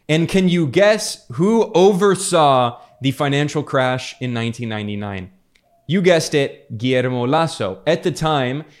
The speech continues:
he was not only the economic minister, but he was frequently referred to as the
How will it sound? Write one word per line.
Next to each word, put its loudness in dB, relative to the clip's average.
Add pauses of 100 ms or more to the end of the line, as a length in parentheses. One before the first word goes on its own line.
(100)
he -2
was 0
not 2
only 2
the -2
economic -2
minister, -4
but -8
he -2
was 0
frequently -2
referred 0
to -4
as 0
the -2